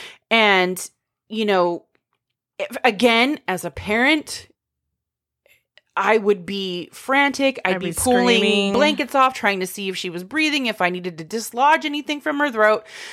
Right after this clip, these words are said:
Speaker 1: see if she was alive, try to do, um, C P R, anything.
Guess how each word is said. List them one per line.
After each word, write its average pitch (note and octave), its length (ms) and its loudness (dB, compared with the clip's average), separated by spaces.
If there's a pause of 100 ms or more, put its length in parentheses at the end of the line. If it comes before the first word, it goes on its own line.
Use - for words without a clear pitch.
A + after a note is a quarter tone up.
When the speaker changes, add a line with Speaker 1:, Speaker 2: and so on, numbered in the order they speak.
(120)
Speaker 1:
see D4+ 240 -2
if D4 100 0
she D4+ 140 -4
was C#4 100 -6
alive, G3 600 2
try B3+ 440 2
to B3 200 -6
do, G#3+ 500 0 (460)
um, G3 260 4
C A#3+ 240 -4
P G#3+ 180 -2
R, G#3+ 320 6
anything. F#3 880 -4